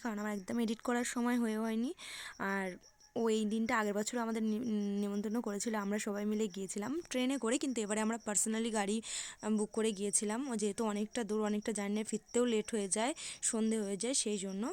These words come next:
আর ওরা ওই পাশের ঘরটায় থাকে, কিন্তু এই ঘরটাতেও, উম, গুছিয়ে রেখে দিয়েছে, খুব সুন্দর। দেখো সত্যি কী সুন্দর সাজিয়েছে, তাই না? ঘরটা যেমনই হোক না কেন, সাজিয়ে গুছিয়ে রাখলে কত সুন্দর দেখতে লাগে যে কোনো ঘর, তাই না? সত্যি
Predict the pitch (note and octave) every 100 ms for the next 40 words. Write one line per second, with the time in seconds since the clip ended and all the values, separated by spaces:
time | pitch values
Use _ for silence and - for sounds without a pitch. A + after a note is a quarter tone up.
0 | - - - G#3 G#3 G#3+ A#3 - A3 A#3
1 | A#3+ A3+ B3+ G#3+ G#3 D#4+ C4 A#3+ A3 G#3+
2 | G#3 A3 C#4 F4 F#4+ B3 A#3 G#3+ G#3 -
3 | A3 A3 G3 G3+ A#3+ - A3+ - G3+ G3+
4 | G#3+ G3 F#3+ - - - - - - A3
5 | - A3+ - G#3+ A#3 A#3 A#3 G3 F3+ G3
6 | G#3+ A3+ A#3+ G4+ C#4 - - - _ -
7 | B3 - D4+ F4 C#4 B3 C4+ C#4 A#3+ A#3
8 | A3 A3 G#3+ A3+ A#3 G3+ A3+ A#3+ - B3+
9 | B3 B3+ G#3+ A#3 - A3+ A3 A#3 A3 G#3+
10 | G#3+ G#3 A3 - A#3 A3 B3 A#3+ G#3+ G3+
11 | G3 B3 F4+ C#4 G#3 - A3 - A3